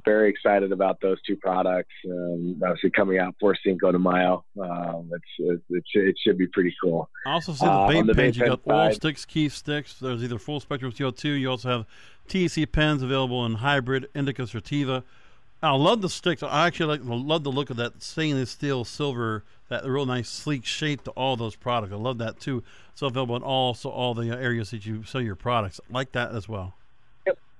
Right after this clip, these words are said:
Speaker 1: Thank you very much. Yeah, and
Speaker 2: Sure.
Speaker 1: that's been, once again, I've, I mean,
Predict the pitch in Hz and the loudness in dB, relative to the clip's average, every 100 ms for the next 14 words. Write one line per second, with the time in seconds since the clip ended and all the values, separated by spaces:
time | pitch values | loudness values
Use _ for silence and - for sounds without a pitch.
0 | - - - - - - 120 113 110 113 | -20 -20 -20 -20 -20 0 4 4 2 2
1 | 123 127 131 120 113 113 110 107 - - | 2 4 4 2 0 0 0 -2 -2 0
2 | 110 104 104 98 101 107 110 - 107 107 | 2 2 0 -2 2 4 4 4 6 6
3 | 101 107 101 104 101 98 | 6 4 4 4 2 0